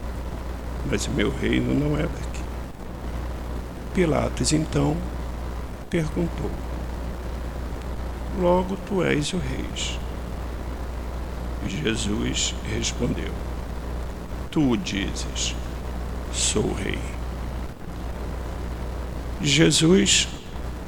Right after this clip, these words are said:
em toda a sua permanência, ele só nos trouxe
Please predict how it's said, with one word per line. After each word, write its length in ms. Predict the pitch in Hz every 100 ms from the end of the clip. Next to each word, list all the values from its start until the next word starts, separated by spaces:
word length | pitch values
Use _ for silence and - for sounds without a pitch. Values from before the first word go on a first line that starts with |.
| - - -
em 180 | 147 143 -
toda 300 | 170 208 160
a 60 | 131
sua 460 | - - - 117 117
permanência, 840 | 117 117 - - 135 156 - - - - - - - - - - - - - - - - - - - - - - -
ele 280 | 151 151 139
só 320 | - - 139
nos 260 | 151 147 -
trouxe 640 | - 127 127 127 - 143